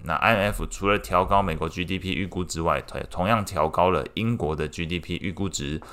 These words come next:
从先前的负值提高到了这个正的零点四percent，上调幅度是零点七个百分点，所以你可以粗算回去，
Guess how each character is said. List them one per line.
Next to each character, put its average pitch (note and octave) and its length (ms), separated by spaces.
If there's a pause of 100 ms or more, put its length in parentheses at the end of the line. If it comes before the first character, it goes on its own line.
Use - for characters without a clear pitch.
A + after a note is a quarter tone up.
(120)
从 B2 240
先 D3+ 180
前 A#2+ 160
的 A#2 120
负 A#2+ 240
值 F2+ 240
提 F#2+ 240
高 G2+ 200
到 G2+ 300
了 D2+ 240
这 D2+ 240
个 C2 240
正 A#2 240
的 D#2 140
零 F2+ 180
点 D2+ 160
四 G#2 160
percent， D2 380 (160)
上 - 260
调 E2+ 160
幅 E2 180
度 E2 200
是 D#2+ 160
零 F2 200
点 F2 200
七 - 160
个 D2+ 100
百 B1 160
分 D#2+ 180
点， C2+ 260
所 - 140
以 D#2+ 60
你 D2+ 100
可 F2+ 140
以 D#2+ 60
粗 - 260
算 G2 240
回 C#2+ 140
去， F2 240